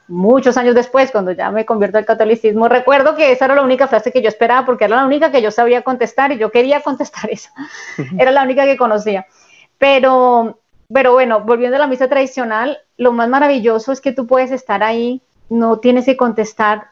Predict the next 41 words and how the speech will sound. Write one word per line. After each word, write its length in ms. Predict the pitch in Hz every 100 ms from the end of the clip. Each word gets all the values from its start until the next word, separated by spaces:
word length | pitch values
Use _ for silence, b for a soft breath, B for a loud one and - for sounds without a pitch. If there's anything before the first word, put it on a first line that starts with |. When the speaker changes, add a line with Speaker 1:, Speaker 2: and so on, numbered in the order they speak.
| -
Speaker 1:
puedes 220 | 240 262
estar 240 | 254 240
en 80 | 240
hora-, 240 | 247 240 -
es 120 | 262
que, 240 | 285 311 -
y 80 | 262
ese 180 | 269 311
es, 200 | 302 - _ _ _ _ -
así 200 | 277 269
es 80 | 247
como 200 | 330 302
debemos 400 | 247 254 285 277
estar, 540 | 247 - 494 - 254 b b b b -
así 200 | 254 277
es 80 |
como 180 | 269 320
estuvo 280 | 311 285 285
nuestra 280 | 302 302 285
Santísima 680 | 262 240 226 269 302 311 277
Madre. 320 | 277 330 226
Para 200 | 226 233
mí 120 | 240
eso 120 | 240
es 40 | 285
lo 100 | 285
más 160 | 285
maravilloso, 720 | 285 294 277 240 247 320 311
estar 300 | 208 - 240 240
al 160 | 269
pie 300 | - 254 277
de 80 | 302
la 140 | 294 277
cruz 400 | 254 269 269 _ _ -
con 140 | 254
los 100 | 247
sentimientos 600 | 247 240 233 240 247 285
de 100 | 269
nuestra 240 | 254 254 226
Madre 240 | 220 254
Santísima, 800 | 262 240 226 247 247 269 269 269